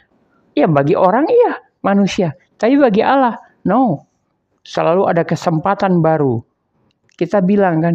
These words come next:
setiap hari itu ada berkat baru kan. Setiap hari kita diberi kesempatan lagi. Kalau mau lihat yang kemarin,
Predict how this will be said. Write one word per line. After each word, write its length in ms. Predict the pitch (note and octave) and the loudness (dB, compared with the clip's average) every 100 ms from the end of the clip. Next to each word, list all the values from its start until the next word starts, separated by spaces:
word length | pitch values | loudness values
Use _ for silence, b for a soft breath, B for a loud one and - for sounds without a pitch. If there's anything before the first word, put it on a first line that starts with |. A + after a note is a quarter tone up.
| E3+ | -2
setiap 420 | - E3 F#3 F3 | -4 -2 -2 -2
hari 460 | - F#3 F#3+ G3 F#3 | -4 -2 0 0 -2
itu 160 | G3+ | 0
ada 160 | G#3 F3 C#3+ | 0 2 0
berkat 340 | D3+ - D3+ C#3+ | 0 -2 -2 2
baru 340 | D#3 C#3+ B2 | 2 2 0
kan. 180 | B2+ B2+ B2+ _ _ _ _ _ _ _ _ _ _ _ _ _ - | -2 -4 -8 _ _ _ _ _ _ _ _ _ _ _ _ _ -6
Setiap 400 | G#3+ A#3 B3 B3+ | -4 0 -2 -2
hari 400 | - A#3+ B3 A3 | -2 0 0 0
kita 320 | A#3 A3 E3 | -2 -2 -2
diberi 400 | C3+ E3+ F#3+ G#3+ | 0 2 2 0
kesempatan 720 | F3+ - D#3+ F3+ F3+ F#3 F3+ | -4 -4 -4 -4 -4 -2 0
lagi. 420 | F3 E3 C#3 B2 - _ _ - | 0 -2 -2 -6 -8 _ _ -14
Kalau 260 | - G3 G3+ | -4 -2 0
mau 160 | G#3+ A3 | 0 2
lihat 160 | A3 | 0
yang 160 | G#3+ G#3+ | 0 -2
kemarin, 480 | G#3 G#3+ G#3 F#3+ | 0 -2 0 -2